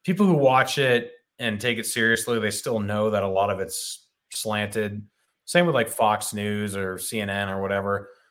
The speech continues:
But if you have someone like Alex Jones or,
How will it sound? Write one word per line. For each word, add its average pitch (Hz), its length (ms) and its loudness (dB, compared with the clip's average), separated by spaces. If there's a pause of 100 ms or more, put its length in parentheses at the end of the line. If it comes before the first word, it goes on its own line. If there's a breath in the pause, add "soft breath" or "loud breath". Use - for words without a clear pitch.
(440 loud breath)
But 131 360 6
if 123 160 -10
you 151 100 0
have 151 120 2
someone 139 340 0
like 101 360 -4
Alex 110 400 0
Jones 104 1040 -6 (260)
or, 95 640 -2